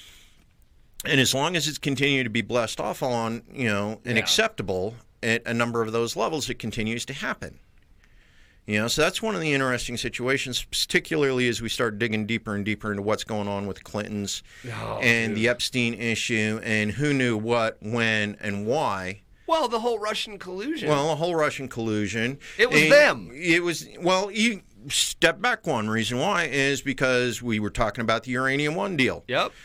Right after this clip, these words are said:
Speaker 1: You
Speaker 2: Oh,
Speaker 1: know,
Speaker 2: yeah.
Speaker 1: and selling
Speaker 2: So
Speaker 1: uranium
Speaker 2: they
Speaker 1: f-, from
Speaker 2: so
Speaker 1: B L M land
Speaker 2: Hillary
Speaker 1: mines.
Speaker 2: sold the uranium to the Russians, who then in turn sold it to the Iranians. They, I think it was something like twenty-five percent of our stock she sold off.
Speaker 1: Yeah.
Speaker 2: Yeah.
Speaker 1: You know, and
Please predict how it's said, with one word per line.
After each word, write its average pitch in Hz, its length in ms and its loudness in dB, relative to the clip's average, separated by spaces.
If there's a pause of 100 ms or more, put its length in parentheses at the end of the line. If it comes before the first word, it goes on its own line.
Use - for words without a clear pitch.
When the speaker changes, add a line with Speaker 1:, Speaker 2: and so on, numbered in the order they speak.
(120)
Speaker 1:
You 127 80 2
Speaker 2:
Oh, - 40 6
Speaker 1:
know, - 100 8
Speaker 2:
yeah. 147 80 4
Speaker 1:
and - 80 6
selling 170 320 4
Speaker 2:
So 160 140 4
Speaker 1:
uranium 160 500 2
Speaker 2:
they 226 160 6
Speaker 1:
f-, 226 60 0 (160)
from 156 240 2
Speaker 2:
so 160 80 6
Speaker 1:
B 160 100 6
L 165 160 4
M 208 160 2
land - 80 4
Speaker 2:
Hillary 277 320 4
Speaker 1:
mines. 143 240 4
Speaker 2:
sold 233 340 4
the 202 180 -2
uranium 208 640 0
to 196 100 -6
the 175 80 -8
Russians, 208 420 0
who 202 100 -4
then 202 160 -2
in 202 140 -4
turn 202 220 -2
sold 202 280 -4
it 180 100 -18
to 202 60 -8
the 202 140 -4
Iranians. 202 680 -2
They, 180 280 -2
I 170 100 2
think 233 240 -6
it 226 40 -4
was - 100 -8
something 185 140 -4
like 117 120 -8
twenty-five 208 480 -6
percent 185 260 -10
of 160 80 -12
our 160 120 -8
stock - 480 -8 (440)
she - 220 -8
sold 127 320 -8
off. 76 220 -12 (260)
Speaker 1:
Yeah. 127 320 4 (460)
Speaker 2:
Yeah. - 280 -4 (140)
Speaker 1:
You 143 160 4
know, 117 220 2
and 156 840 -4